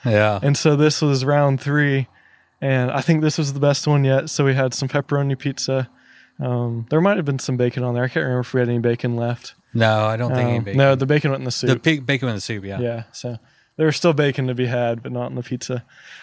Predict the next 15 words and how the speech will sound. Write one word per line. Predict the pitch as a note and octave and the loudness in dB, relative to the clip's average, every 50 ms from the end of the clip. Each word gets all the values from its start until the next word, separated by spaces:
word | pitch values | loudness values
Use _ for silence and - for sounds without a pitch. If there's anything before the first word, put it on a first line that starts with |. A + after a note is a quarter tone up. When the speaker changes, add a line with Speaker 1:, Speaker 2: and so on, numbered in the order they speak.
| - - - | -18 -10 -4
Speaker 2:
Um, | B2 B2 A#2+ A#2+ A#2 A#2 A#2 A2+ A2 A2 A2+ A2+ - | -2 -2 0 0 0 -2 -2 -4 -6 -8 -8 -10 -10
so | - - C3+ C3 B2+ B2+ | -4 0 2 2 2 4
had | B2+ C3 C3 | 2 2 2
a | B2+ | 2
little | B2+ C3 C3+ C3 | 2 2 2 2
bit | B2+ C3 | 2 0
of | C3 - | 0 0
pepperoni | C#3 C3 B2+ - C3 C3 C3 B2+ | 0 -2 0 -2 -2 -2 -2 -2
pizza. | - - C3 C3 - - C3 B2+ B2 A#2+ - - | -2 -4 -4 -4 -4 -2 -2 -2 -2 -2 -6 -8
They | D3+ C#3+ C3 | -8 -6 -2
give | B2+ C3 A#2 | -2 -2 0
you, | B2+ B2+ C3 | 2 2 2
like, | B2 A#2+ A#2 - - - | 2 2 0 -4 -8 -12
some | - - - - C3 B2+ C3 - | -10 -4 0 0 0 0 0 -4
nice | - D3+ C3+ C3+ C3 B2+ - - - | -4 0 0 2 2 0 -2 -4 -8